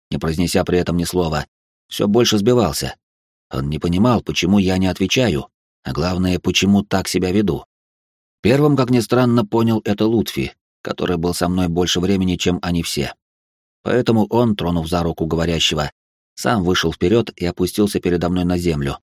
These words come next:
прямо в пыль, низко склонив при этом голову. Но убийцы сначала не поняли, зачем он это сделал, поскольку явно с начала встречи не собирались мне кланяться.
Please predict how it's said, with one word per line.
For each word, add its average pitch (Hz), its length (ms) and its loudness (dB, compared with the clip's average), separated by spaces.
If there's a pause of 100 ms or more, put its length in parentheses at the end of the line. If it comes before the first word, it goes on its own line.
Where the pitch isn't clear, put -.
(180)
прямо 101 280 2
в - 80 -6
пыль, 92 300 -2 (320)
низко 82 280 -2
склонив 82 360 -2
при 82 140 0
этом 82 240 -2
голову. 71 400 -4 (720)
Но 143 100 -8
убийцы 123 300 -4
сначала 117 340 0
не 117 120 4
поняли, 110 380 2
зачем 85 380 0
он 87 160 -2
это 87 160 -2
сделал, 76 400 -4 (480)
поскольку - 380 -4
явно 95 360 2
с - 60 -8
начала 90 340 2
встречи 104 380 0
не 95 80 2
собирались 98 480 0
мне 87 100 0
кланяться. 80 520 -4